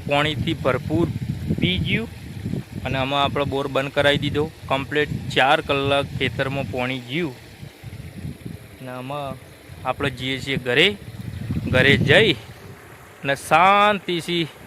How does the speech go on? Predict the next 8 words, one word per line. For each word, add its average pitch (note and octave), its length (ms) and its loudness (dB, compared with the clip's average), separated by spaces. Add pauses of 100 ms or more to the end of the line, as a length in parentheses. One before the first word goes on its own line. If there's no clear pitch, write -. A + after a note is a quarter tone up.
(760)
ઊંઘી C#3 380 0
જાઉં, D#3+ 380 4 (460)
કારણ C#3 340 2
કે C#3+ 180 2 (840)
સવારે C3 460 4
સાત D3 380 2
વાગ્યાનો, D#3 480 2 (300)
સોરી, D3 360 2